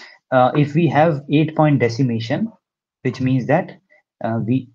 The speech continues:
the xn is x zero to x seven,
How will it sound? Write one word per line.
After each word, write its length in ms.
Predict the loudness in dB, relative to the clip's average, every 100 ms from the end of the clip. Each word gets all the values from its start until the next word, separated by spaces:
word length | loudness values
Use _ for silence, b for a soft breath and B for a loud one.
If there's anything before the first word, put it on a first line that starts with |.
| -4
the 300 | 0 0 2
xn 680 | 0 0 -4 -4 -2 -2 0
is 400 | 0 0 -6 _ -4
x 240 | -4 -2
zero 340 | -2 0 0
to 240 | 0 -6 -6
x 200 | -12 -10
seven, 420 | -6 -4 -4 -10